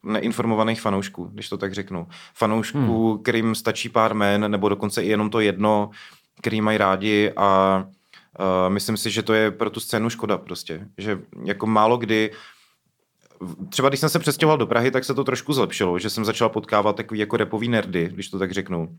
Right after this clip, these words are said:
Speaker 1: A hodně to bylo i díky Hugo Toxovi,
Speaker 2: Hmm.
Speaker 1: když jsme vlastně spolu vysílali, tak on dělal takový seance, kde zval právě tyhle ty jako lidi, kteří přinesli štos originálů, prostě, který tady ani nebyli k sehnání a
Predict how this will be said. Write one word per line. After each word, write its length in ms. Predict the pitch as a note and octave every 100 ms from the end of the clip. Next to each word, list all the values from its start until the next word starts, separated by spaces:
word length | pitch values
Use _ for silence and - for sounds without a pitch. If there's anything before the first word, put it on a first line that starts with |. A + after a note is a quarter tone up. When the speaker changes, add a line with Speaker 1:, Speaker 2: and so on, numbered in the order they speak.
| -
Speaker 1:
A 20 | F#2
hodně 160 | G#2
to 100 | C#3+
bylo 160 | G#2+ G#2+
i 60 | A2
díky 540 | A2 - A#2 G#2+ G#2+
Hugo 260 | G#2 G#2 G2+
Toxovi, 440 | G2 - G2+ G2
Speaker 2:
Hmm. 200 | C3 A#2 A2
Speaker 1:
když 120 | A2+
jsme 120 | A2
vlastně 240 | G#2 G2+
spolu 220 | A2+ A#2 A2
vysílali, 420 | G#2 A2 G2+ G#2
tak 160 | G2+
on 80 | G#2
dělal 160 | G2+ G#2
takový 240 | G2+ A2+
seance, 560 | A2 G#2+ F#2+ F#2+ G#2 G2+ - - -
kde 180 | G2 G#2+
zval 240 | G#2+ G#2
právě 340 | G2+ G2+ G2
tyhle 260 | G2+ G#2+ G#2
ty 100 | G#2
jako 200 | G2+ G#2
lidi, 280 | G#2+ G2 G2+ - -
kteří 160 | G#2+
přinesli 360 | F#2+ G#2+ G2 A2
štos 340 | - A#2+ G#2
originálů, 600 | G2+ A2+ G#2+ G#2+ G2+ G#2+
prostě, 320 | G2+ G#2+ -
který 180 | A2+ G#2+
tady 200 | G#2+ G#2
ani 160 | G#2 G#2+
nebyli 240 | G#2 G#2+
k 40 | A2+
sehnání 580 | A#2+ G#2 G#2 G2+ G#2 G#2 - - -
a 400 | G#2 G2+ G2